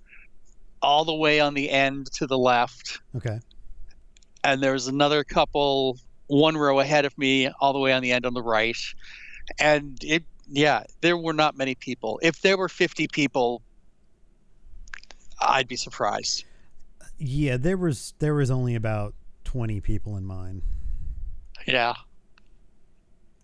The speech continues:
Speaker 2: And so did you have to, like, push a little button to get your popcorn? Like, how did they know that you wanted
Speaker 1: Yeah.
Speaker 2: popcorn?
Speaker 1: Yeah.
Speaker 2: Oh.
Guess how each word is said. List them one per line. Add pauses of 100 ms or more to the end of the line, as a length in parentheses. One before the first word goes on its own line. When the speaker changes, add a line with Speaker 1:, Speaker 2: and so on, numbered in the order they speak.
(3250)
Speaker 2:
And
so
did
you
have
to,
like,
push
a
little
button
to
get
your
popcorn? (140)
Like,
how
did
they
know
that
you
wanted
Speaker 1:
Yeah.
Speaker 2:
popcorn? (420)
Speaker 1:
Yeah. (560)
Speaker 2:
Oh.